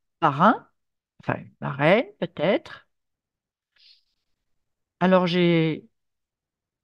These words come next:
répondu à ces trente questions. On a eu cette très belle cérémonie avec, euh, l'allumage des bougies. C'était très beau.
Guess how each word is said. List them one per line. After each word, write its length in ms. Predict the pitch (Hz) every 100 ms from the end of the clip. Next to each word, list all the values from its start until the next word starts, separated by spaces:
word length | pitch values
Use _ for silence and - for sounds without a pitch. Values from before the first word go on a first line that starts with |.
| _ -
répondu 480 | 190 190 196 180 196
à 60 |
ces 200 | - 180
trente 320 | - 175 165 -
questions. 600 | 175 160 - - - 180
On 800 | 220 247 247 247 254 240 202 190
a 80 | 190
eu 80 | 190
cette 280 | 185 -
très 220 | - 208 208
belle 280 | 196 196
cérémonie 1160 | 185 190 185 170 165 175 220 247 247 254 247 247
avec, 400 | 196 185 185 -
euh, 180 | 180 175
l'allumage 500 | 175 180 180 180 165
des 140 | 165
bougies. 840 | 151 - 131 - 190 240 277 277 277
C'était 200 | 233 247
très 240 | 247 240 190
beau. 320 | 147 123